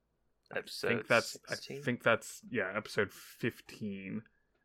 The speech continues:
Speaker 2: Which is, I believe, last week's episode of season four, there is a hundred and four hours of just, just, just wonderful, delicious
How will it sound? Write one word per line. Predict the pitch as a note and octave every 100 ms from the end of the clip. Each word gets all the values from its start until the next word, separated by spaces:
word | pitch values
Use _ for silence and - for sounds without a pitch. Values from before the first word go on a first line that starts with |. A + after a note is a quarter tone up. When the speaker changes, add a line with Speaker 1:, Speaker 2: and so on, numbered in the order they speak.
| _
Speaker 2:
Which | A2+ -
is, | G2+ F2 - -
I |
believe, | F#2+ G2 A#2 A2 F#2+
last | F#2+ F#2 -
week's | F#2+ -
episode | F#2+ - - - G2+ G#2 - _ _
of | G#2+ F#2+
season | G2 G#2+ F#2+ G2+
four, | - A2+ F#2+ F#2 G2+ - - _ -
there | A2+
is | G#2
a |
hundred | - - C#3+ D3+ D3+
and | B2+
four | - - C3 B2+ B2 A#2
hours | A2 G#2 F#2+ - - - - _
of | G2+ - - - _ _ _ _ _ - _ _ _ _ _ _ - B2 -
just, | A#2 G#2+
just, | A#2+ G2 - A#2+ -
just | A2 - - -
wonderful, | C3+ A2 A#2 B2+ B2+ A2+ C3+ A2+
delicious | G#2+ G2+ G#2 - G2+ -